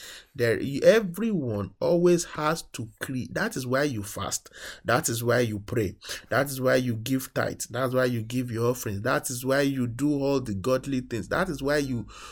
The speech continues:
you, you stay away from sin. Sin creates the condition for the devil to do what he wants to do.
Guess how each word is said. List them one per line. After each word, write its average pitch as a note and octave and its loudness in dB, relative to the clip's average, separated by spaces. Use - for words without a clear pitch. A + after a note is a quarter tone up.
you, B2+ 0
you A#2+ 0
stay F3 6
away B2+ 6
from G#2 -2
sin. A2 0
Sin C4 8
creates G#3 4
the B2+ -2
condition E3+ 4
for C3 2
the A#2+ -2
devil D#3+ 4
to B2+ -2
do B2 0
what C#3 6
he B2+ 4
wants B2+ 2
to A#2 -6
do. A#2 -2